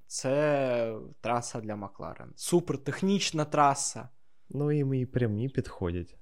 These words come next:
Speaker 2: Сільверстоун був з
Speaker 1: Монса.
Speaker 2: А де вони були в Монсі?
Speaker 1: В дупі.
Speaker 2: Да, вони не боролись. Коротше,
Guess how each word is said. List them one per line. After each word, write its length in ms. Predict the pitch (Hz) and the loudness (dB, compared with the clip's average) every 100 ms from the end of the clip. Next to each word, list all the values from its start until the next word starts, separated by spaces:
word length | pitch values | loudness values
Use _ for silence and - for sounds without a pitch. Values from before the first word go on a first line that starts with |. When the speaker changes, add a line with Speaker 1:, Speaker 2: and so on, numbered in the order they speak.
| - | -18
Speaker 2:
Сільверстоун 840 | - 104 101 92 - 101 117 98 92 - - - - - - | -6 -2 0 -2 -4 -4 -2 -6 -10 -18 -20 -20 -20 -20 -20
був 280 | 151 90 90 - - - - - - - - - - - | -10 -8 -8 -12 -20 -20 -20 -20 -20 -20 -20 -20 -16 -14
з 460 | 95 98 92 90 - - - - - - - - - - | -10 -6 -6 -6 -10 -18 -20 -20 -20 -20 -20 -20 -20 -18
Speaker 1:
Монса. 480 | 110 98 117 120 - - - - - - - - - - - - - - - - - - - | -10 -8 -8 -10 -12 -16 -20 -20 -20 -20 -20 -20 -20 -20 -20 -20 -20 -20 -20 -20 -20 -20 -12
Speaker 2:
А 60 | |
де 120 | 92 92 | -6 -6
вони 220 | 92 92 | -6 -8
були 220 | 92 95 | -8 -8
в 40 | 92 | -10
Монсі? 420 | 98 95 - - - - - - - - - - - - | -10 -12 -16 -20 -20 -20 -20 -20 -20 -20 -20 -20 -20 -18
Speaker 1:
В 100 | 101 | -10
дупі. 280 | 104 117 123 - - - - - - - - - - - - - - | -8 -8 -12 -18 -20 -20 -20 -20 -20 -20 -20 -20 -20 -20 -20 -20 -8
Speaker 2:
Да, 240 | 95 95 | -4 -2
вони 260 | 92 95 95 | -4 -4 -4
не 120 | 95 | -4
боролись. 580 | 90 95 95 92 - - - - - - - - - | -4 -4 -4 -6 -10 -18 -18 -20 -20 -20 -20 -20 2
Коротше, 400 | 143 135 104 | 4 6 4